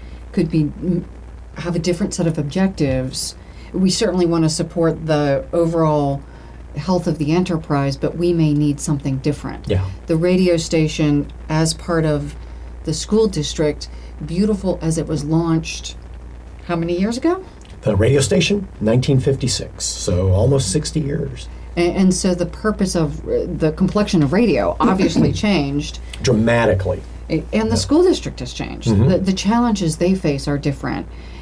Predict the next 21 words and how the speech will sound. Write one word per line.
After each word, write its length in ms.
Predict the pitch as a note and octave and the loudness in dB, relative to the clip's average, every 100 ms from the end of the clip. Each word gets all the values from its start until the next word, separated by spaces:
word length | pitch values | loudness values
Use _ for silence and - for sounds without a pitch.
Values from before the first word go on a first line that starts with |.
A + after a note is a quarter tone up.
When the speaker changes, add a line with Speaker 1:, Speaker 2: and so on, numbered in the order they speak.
| - | -2
Speaker 1:
A-, 120 | E3 | 0
and 180 | F#3 F3+ | 2 2
so 160 | - | 2
we've 280 | F#3+ F#3+ E3 | 2 2 2
got 240 | F3 E3+ - | 0 -2 -6
parts 400 | - G3+ G#3 G3 | -4 -2 0 0
of 120 | F3 | 2
an 100 | D#3+ | 2
organization 760 | D#3 D#3 D3 D#3+ E3+ E3 D#3+ D3 | 2 2 0 0 0 2 2 2
that 140 | D3 | 2
move 260 | E3 E3 D#3+ | 0 2 2
at 140 | D3+ | 0
different 280 | D#3+ D#3+ - | -2 -4 -4
paces 480 | F3 E3+ E3 D#3 D3 F#2+ - | -2 -2 0 2 4 4 2
Speaker 2:
Yeah. 680 | - - - - - - E3 | -4 -14 -16 -14 -14 -4 2
Speaker 1:
and 180 | E3 D#3+ | 2 4
respond 520 | D#3+ D#3 - E3+ E3 | 0 -2 -2 0 0
to 60 | E3 | -2
different 420 | D#3+ D#3+ D#3+ D#3 | -2 -4 -2 -4
external 400 | D3+ - - D3+ | -4 -6 -4 -2
forces. 840 | C#3 - F#3+ F#3 - C3+ C3+ C3+ - | -2 -4 -2 0 0 0 0 -4 -8